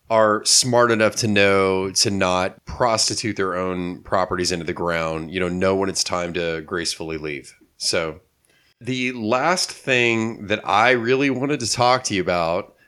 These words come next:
and I know this is probably huge for everybody, is Stranger Things.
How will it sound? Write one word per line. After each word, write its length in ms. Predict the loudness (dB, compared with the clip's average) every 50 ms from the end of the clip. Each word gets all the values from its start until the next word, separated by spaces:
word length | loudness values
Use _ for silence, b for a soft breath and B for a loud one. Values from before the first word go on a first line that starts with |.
| b b
and 100 | -2 0
I 60 | 2
know 140 | 2 2 0
this 200 | 0 0 -2 -2
is 80 | -2 -2
probably 420 | -2 -2 -2 -2 -2 -2 -4 -4
huge 500 | -4 -6 -8 -8 -6 -4 -4 -4 -6 -6
for 360 | -6 -6 -6 -6 -6 -8 -12 _ _ _ _ -4
everybody, 920 | 0 2 4 4 4 4 2 0 -4 -6 -4 -4 -4 -4 -4 -4 -4 -6 -8 B B B B
is 220 | B -2 0 0
Stranger 400 | 2 2 2 2 2 0 -2 -4
Things. 480 | -4 -6 -6 -8 -6 -4 -2 -2 -4